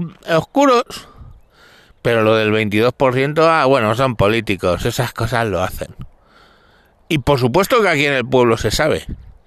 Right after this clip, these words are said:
Pero, tíos, <laughs> o sea, las putas prioridades. Es que ese veintidós te lo han quitado a ti y te están dando por el culo con ese veintidós por cuatro años.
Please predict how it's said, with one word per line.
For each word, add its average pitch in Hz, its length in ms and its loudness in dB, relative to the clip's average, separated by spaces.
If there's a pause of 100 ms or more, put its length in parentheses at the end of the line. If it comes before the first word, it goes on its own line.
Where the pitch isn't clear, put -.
(1300)
Pero, 113 400 0 (560)
tíos, - 580 0 (160)
<laughs> - 220 0
o - 40 2
sea, 123 380 -2 (680)
las 107 280 0
putas 113 440 -2
prioridades. 139 1080 0 (1120)
Es - 140 -2
que - 100 -2
ese 135 180 2
veintidós 123 680 0 (180)
te 120 120 -2
lo 107 140 2
han 131 120 -2
quitado 151 340 0
a 135 80 2
ti 131 300 2
y 120 60 0
te 107 100 -2
están 131 300 -2
dando 139 220 0
por 135 140 2
el 131 100 0
culo 127 240 2
con 107 140 2
ese 135 180 -2
veintidós 151 480 2
por 113 220 0
cuatro 131 360 0
años. 98 480 -6